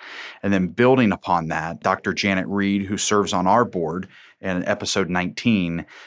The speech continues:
talks about where people get stuck is diversity and inclusion only seeing differences. And we need to focus on our similarities,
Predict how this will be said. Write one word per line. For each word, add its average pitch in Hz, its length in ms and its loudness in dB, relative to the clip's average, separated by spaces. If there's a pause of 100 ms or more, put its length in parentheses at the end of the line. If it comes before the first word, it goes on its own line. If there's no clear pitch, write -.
(180)
talks - 360 -2
about 92 500 -2 (160)
where 101 220 0
people 139 360 2
get 95 200 -2
stuck - 460 0 (220)
is 90 340 0
diversity 101 500 0
and 90 100 0
inclusion 90 460 -2
only 85 180 -4
seeing 80 340 -4
differences. - 640 -8 (400)
And 95 160 -4
we 95 100 0
need 104 240 4
to 98 60 0
focus - 420 -4
on 80 320 -2
our 85 120 -4
similarities, 80 880 -4